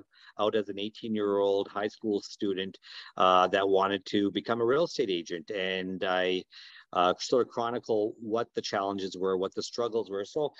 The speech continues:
I really wanted to write that book as an inspiration to a lot of young people who feel that they're lost and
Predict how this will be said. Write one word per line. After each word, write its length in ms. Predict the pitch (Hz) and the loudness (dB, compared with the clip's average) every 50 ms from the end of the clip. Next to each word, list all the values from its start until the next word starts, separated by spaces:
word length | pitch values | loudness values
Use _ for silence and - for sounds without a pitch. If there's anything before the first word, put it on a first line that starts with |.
| - - - - - | -18 -20 -18 -6 0
I 80 | - | 2
really 300 | 180 196 226 262 277 269 | 2 2 2 0 0 0
wanted 260 | 247 214 175 160 151 - | -2 -2 -4 -4 -2 0
to 120 | - 117 | 2 2
write 260 | 92 92 92 98 110 _ - | 2 2 0 0 -2 _ -4
that 180 | 107 98 92 - _ | -4 -4 -4 -6 _
book 280 | - 92 90 90 - - | -4 -2 -2 -2 -4 -4
as 180 | 104 92 87 85 | -2 -2 -2 -2
an 160 | 95 90 95 | -2 -2 -2
inspiration 800 | 104 107 - - - 107 90 85 85 87 85 - - - 95 | -4 -6 -6 -4 -2 0 2 2 2 0 0 -2 -6 -8 -8
to 160 | 87 - 98 92 | -8 -6 -2 0
a 20 | |
lot 180 | 90 101 117 135 | 0 2 4 4
of 60 | 139 | 4
young 260 | 120 104 95 95 95 | 4 2 0 0 -4
people 320 | - - 98 - - 98 85 | -6 -6 -6 -4 -4 -4 -4
who 120 | 87 92 | -4 -6
feel 300 | - - - 151 160 151 | -4 0 4 4 4 4
that 160 | 143 131 - | 4 0 2
they're 160 | - 120 110 98 | 4 4 4 4
lost 480 | 90 87 85 87 90 92 90 - - | 4 2 2 0 0 -2 -4 -4 -6
and 160 | 95 90 87 | -6 -6 -8